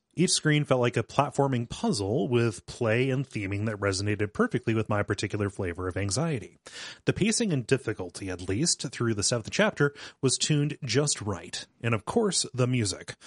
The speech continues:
which I actually think makes up about ninety-five percent of the, quote, encouraging factor that people talk about." Uh, it's clear from the Slack discussion and the episode that my experience was not universal, and for a game like Celeste, where the strength comes from the Gestalt package,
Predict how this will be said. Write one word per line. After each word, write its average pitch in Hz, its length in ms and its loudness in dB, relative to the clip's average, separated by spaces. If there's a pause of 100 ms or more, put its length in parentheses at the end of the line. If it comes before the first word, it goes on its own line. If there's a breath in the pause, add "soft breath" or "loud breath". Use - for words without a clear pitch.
(140)
which 127 180 2
I 131 40 6
actually 139 380 2
think - 240 0
makes 113 200 -2
up 117 120 2
about 107 240 0
ninety-five 123 580 0
percent 151 400 0
of 104 140 -4
the, 104 200 0
quote, 113 300 -2
encouraging 117 600 -2
factor 98 420 -2
that 98 120 -12
people 104 220 -6
talk 170 280 2
about." - 300 -8 (760 loud breath)
Uh, 113 320 2
it's - 140 0
clear 240 180 2
from 208 180 0
the 147 60 4
Slack 147 380 0
discussion 120 560 0
and 107 220 -2
the 131 140 -2
episode 165 440 2
that 135 80 -2
my 113 160 2
experience 107 600 0
was 95 200 0
not 117 300 2
universal, 120 680 2
and 117 160 -2
for 120 120 2
a 107 60 0
game 104 200 0
like 101 160 0
Celeste, 185 500 0
where 117 120 4
the 107 320 0
strength 117 500 0
comes 107 340 0
from 101 260 0
the 101 120 0
Gestalt 98 560 -2
package, 123 480 0